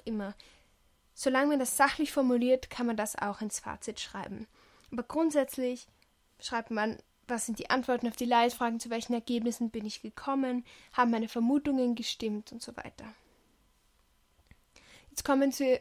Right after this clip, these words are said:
wir zu den nicht literarischen Teilen, also alle, wo wir nicht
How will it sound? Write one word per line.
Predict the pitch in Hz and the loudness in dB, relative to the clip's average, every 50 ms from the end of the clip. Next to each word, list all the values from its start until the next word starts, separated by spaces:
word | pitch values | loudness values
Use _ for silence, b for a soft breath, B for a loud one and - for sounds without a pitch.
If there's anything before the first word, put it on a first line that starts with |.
| - - | 0 -8
wir | - - 262 262 247 | -10 0 0 0 2
zu | - 262 | 2 0
den | 233 247 240 240 | 2 2 4 4
nicht | 240 254 240 - - - - B B B B B B B | 2 2 0 -2 -8 -12 -14 B B B B B B B
literarischen | 208 - - - 240 208 226 214 196 220 247 262 240 - 254 240 | -18 -16 -8 -6 -4 -2 0 0 0 2 0 -2 -2 -2 -4 -6
Teilen, | - - 233 220 220 233 247 247 | -4 -2 -2 0 2 2 0 0
also | 226 220 226 - | 0 -2 -4 -6
alle, | - 220 220 220 214 | -6 -4 -4 -2 -2
wo | 214 208 208 208 | -2 -4 -2 -2
wir | 214 214 | -2 -2
nicht | 214 220 226 - - - | -2 -2 -4 -8 -14 -20